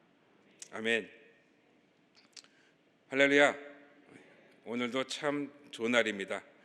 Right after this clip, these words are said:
어, 하나님의 은혜와 축복이 늘 가득하기를 축복합니다. 예배를 통해, 말씀과 기도를 통해 하나님을 만나는 역사가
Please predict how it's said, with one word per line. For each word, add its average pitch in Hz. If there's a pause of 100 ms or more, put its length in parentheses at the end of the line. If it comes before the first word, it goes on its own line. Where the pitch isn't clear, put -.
(480)
어, 85
하나님의 160
은혜와 135
축복이 131
늘 123
가득하기를 120 (180)
축복합니다. 101 (760)
예배를 123
통해, 123 (420)
말씀과 139
기도를 123
통해 113 (380)
하나님을 139
만나는 120
역사가 107